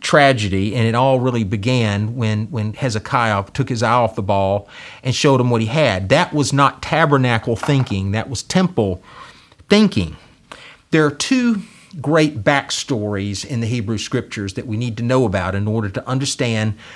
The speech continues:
uh, God's intention for God's people and God's intention for us as well. They're two great contexts. One of these is the Exodus. We know a lot about that. We have the book of the Exodus, of course, and then we have the other books of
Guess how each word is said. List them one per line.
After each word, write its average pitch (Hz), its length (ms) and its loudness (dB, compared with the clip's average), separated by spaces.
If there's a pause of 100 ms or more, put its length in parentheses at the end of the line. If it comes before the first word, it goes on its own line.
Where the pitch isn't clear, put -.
(120)
uh, - 140 -8
God's 131 400 2
intention 127 480 -2
for 120 180 -6
God's 117 300 2
people 202 320 0
and 170 100 0
God's 160 240 4
intention 127 420 -4
for 107 220 -4
us 110 300 -4 (280)
as 127 200 -4
well. 135 220 4
They're 123 100 0
two 202 200 -2
great 151 300 0
contexts. - 960 -4 (460)
One 175 240 4
of 185 100 2
these 160 240 2
is 127 140 -2
the - 140 -2
Exodus. 101 680 -4
We 139 80 0
know 160 120 2
a 110 60 0
lot 107 220 2
about 87 320 -6
that. 92 360 -8
We 143 300 -2
have 147 140 0
the 135 80 0
book 156 240 0
of 120 60 0
the 117 120 -4
Exodus, 113 460 -4
of 110 100 -10
course, 117 380 -4
and 123 100 -4
then 123 80 -4
we 120 80 -4
have 123 140 -4
the 120 100 -4
other 127 180 -2
books 123 360 -4
of 117 160 -6